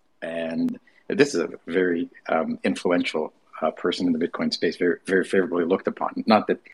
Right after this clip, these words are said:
he was intending to eat them ever again, but he said that they actually ta-, like, they were grilled on the beach in some country, and that they tasted like, uh, shrimp. Uh, so that they had kind of, their tails had the same texture, and like shrimp, if you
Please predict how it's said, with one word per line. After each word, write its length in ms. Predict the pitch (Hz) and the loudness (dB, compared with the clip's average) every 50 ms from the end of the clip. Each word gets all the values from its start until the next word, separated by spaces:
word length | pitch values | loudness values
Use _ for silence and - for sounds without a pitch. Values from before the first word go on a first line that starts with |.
| - - _ _ - | -20 -20 _ _ 0
he 120 | 107 101 | 2 2
was 200 | 90 92 85 90 | 4 2 0 0
intending 500 | 87 85 - 98 95 87 87 85 82 - | -2 -2 0 0 0 2 2 0 0 -4
to 360 | - - - 87 80 82 - - _ - | -6 -4 -4 -4 -2 -4 -6 -10 _ -2
eat 200 | - 95 - - | -2 0 0 0
them 120 | 95 90 | 0 2
ever 200 | 90 87 82 85 | 2 2 2 0
again, 400 | 82 85 110 110 92 80 82 - - - - - - | 2 4 6 6 6 4 2 -2 -6 -8 -14 -6 -2
but 60 | 107 | -2
he 60 | 101 | 2
said 160 | - 123 101 95 | 4 4 2 4
that 80 | 95 | 4
they 80 | 107 101 | 6 6
actually 280 | 101 101 - 98 90 | 6 6 4 -2 -8
ta-, 180 | - - - - - | -8 -8 -10 -8 -6
like, 240 | 98 95 85 - 85 | -4 -6 -6 -6 -6
they 80 | 101 90 | -6 -4
were 140 | 90 92 | -4 -4
grilled 460 | 90 87 101 98 98 95 95 92 80 85 | -6 -4 0 2 2 2 2 2 0 -2
on 160 | 85 80 82 | -4 -4 -6
the 60 | 82 | -8
beach 340 | - - 87 87 - - - | -8 -6 -6 -6 -6 -8 -12
in 100 | 82 - | -12 -12
some 160 | - - - | -12 -14 -12
country, 520 | - - 90 85 - - - - 80 - _ _ - - _ _ - | -8 -6 -6 -6 -6 -8 -10 -10 -12 -12 _ _ -20 -20 _ _ 0
and 140 | 92 92 87 | 0 0 0
that 100 | 85 - | 0 0
they 100 | 90 - | -2 -2
tasted 580 | - - 101 98 92 - - 87 85 80 - - - - _ _ _ _ - | -2 -2 0 0 0 -2 -2 -2 -4 -4 -4 -8 -12 -12 _ _ _ _ -6
like, 380 | 90 87 85 82 78 - - - | -2 0 0 0 0 -2 -2 0
uh, 280 | 82 82 80 80 80 80 | 0 2 2 0 0 -2
shrimp. 420 | - - - 131 - - - - _ _ _ _ _ _ _ _ _ _ _ - - - - - | -2 0 2 2 2 0 -4 -16 _ _ _ _ _ _ _ _ _ _ _ -20 -20 -16 -10 -8
Uh, 320 | 82 82 82 80 76 76 | -8 -6 -4 -4 -4 -4
so 240 | - - - 85 82 | -4 -4 -4 -4 -2
that 160 | 80 82 78 | -2 -4 -4
they 80 | 87 80 | -4 -2
had 260 | - 95 90 82 78 | 0 0 0 0 -2
kind 220 | - 90 85 82 | -6 -4 -4 -4
of, 60 | - - | -4 -4
their 120 | 87 80 | -6 -6
tails 280 | - 98 98 85 82 - | -4 -2 -2 -2 -2 -4
had 140 | 82 - | -6 -8
the 60 | - - | -8 -8
same 240 | - 90 82 80 | -6 -6 -6 -4
texture, 500 | - 95 82 - - - - 80 78 - - - - - _ - - | -2 -4 -4 -4 -6 -8 -6 -6 -6 -6 -10 -18 -18 -20 _ -10 -4
and 220 | - - - - - - - _ _ _ _ _ _ _ _ - | -2 -2 -2 -4 -8 -12 -20 _ _ _ _ _ _ _ _ -2
like 240 | - 98 101 101 - | 4 6 6 6 6
shrimp, 320 | - - - 78 76 - | 2 -4 -4 -4 -6 -6
if 140 | 90 - - | -10 -10 -8
you 160 | 85 78 76 | -8 -10 -10